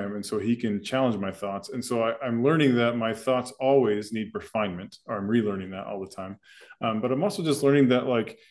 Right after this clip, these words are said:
my little world and my building, which I exist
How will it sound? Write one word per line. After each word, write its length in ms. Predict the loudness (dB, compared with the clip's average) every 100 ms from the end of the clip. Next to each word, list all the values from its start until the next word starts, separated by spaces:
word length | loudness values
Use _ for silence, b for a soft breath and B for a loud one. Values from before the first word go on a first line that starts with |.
| b _
my 220 | 0 2
little 280 | 4 4 4
world 420 | 4 0 -2 -4 -6
and 100 | -8
my 160 | -6 -4
building, 440 | -2 2 0 0
which 200 | -4 -2
I 80 | -2
exist 640 | -2 -4 -4 -4 -6 -14